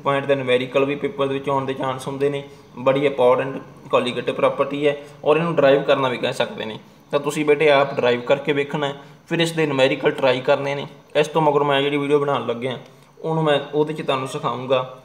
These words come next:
ਵੀ ਉਹਦੇ numericals ਕਿਸ ਤਰ੍ਹਾਂ ਕੀਤੇ ਜਾਂਦੇ ਨੇ। ਪਿਛਲੀ video 'ਚ ਜਿਸ ਤਰ੍ਹਾਂ ਮੈਂ ਪਾ ਚੁੱਕਿਆ ਮੈਂ elevation and boiling point ਦੇ,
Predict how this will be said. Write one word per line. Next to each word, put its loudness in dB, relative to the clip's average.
ਵੀ -6
ਉਹਦੇ 2
numericals 2
ਕਿਸ -4
ਤਰ੍ਹਾਂ -4
ਕੀਤੇ -8
ਜਾਂਦੇ -4
ਨੇ। -4
ਪਿਛਲੀ -6
video -2
'ਚ -16
ਜਿਸ 0
ਤਰ੍ਹਾਂ -4
ਮੈਂ -4
ਪਾ 6
ਚੁੱਕਿਆ -4
ਮੈਂ -2
elevation -2
and -6
boiling -2
point -2
ਦੇ, -6